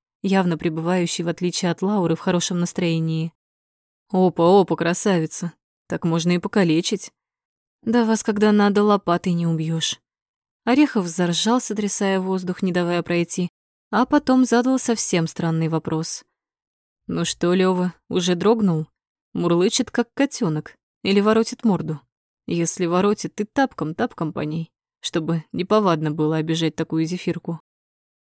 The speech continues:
Странный какой. И откуда он всё знает про льва и то, что он воротит морду? "Да пошёл ваш лев куда подальше!" вырвалось. А вот не стоило такого говорить. "Значит, воротит.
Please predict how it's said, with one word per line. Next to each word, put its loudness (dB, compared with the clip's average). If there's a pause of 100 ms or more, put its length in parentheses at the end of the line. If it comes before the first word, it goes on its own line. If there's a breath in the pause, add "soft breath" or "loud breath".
Странный 0
какой. -10 (360)
И 0
откуда 0
он 4
всё 0
знает 2
про 0
льва 0
и 4
то, -2
что 0
он 4
воротит 0
морду? 2 (680)
"Да -4
пошёл 2
ваш -2
лев 0
куда -4
подальше!" -2 (760)
вырвалось. -2 (420)
А -2
вот -2
не 4
стоило 0
такого -4
говорить. -6 (760)
"Значит, -4
воротит. -2